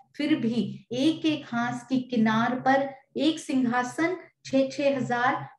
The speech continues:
कुर्सियां लगी, तीन तीन हजार दोनों तरफ, अति सुंदर। और यहाँ भी, वहां मध्य में भी एक और थी। यहाँ सोचिए, counting नहीं करनी है, आप multiply भी मुझे बता सकते हैं कितनी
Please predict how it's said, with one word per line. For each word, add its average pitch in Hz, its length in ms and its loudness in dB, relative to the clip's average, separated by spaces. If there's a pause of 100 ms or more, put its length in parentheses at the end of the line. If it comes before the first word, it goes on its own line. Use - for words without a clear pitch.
(260)
कुर्सियां 262 460 2
लगी, 240 280 2
तीन 254 340 0
तीन 262 220 -2
हजार 226 320 0
दोनों 208 420 -4
तरफ, 180 340 -6 (100)
अति 311 260 4
सुंदर। 294 500 4 (200)
और 277 200 6
यहाँ 262 440 4
भी, 339 420 2
वहां 269 260 4
मध्य 262 420 4
में 294 240 4
भी 277 100 0
एक 233 280 2
और 202 260 0
थी। 214 400 -4
यहाँ 277 240 6
सोचिए, 339 500 2 (580)
counting 294 520 2
नहीं 349 180 2
करनी 311 400 4
है, 370 100 4 (360)
आप 294 200 2
multiply 302 720 2
भी 302 140 4
मुझे 277 260 0
बता 240 360 0
सकते - 360 -10
हैं 320 200 -2 (200)
कितनी 381 360 2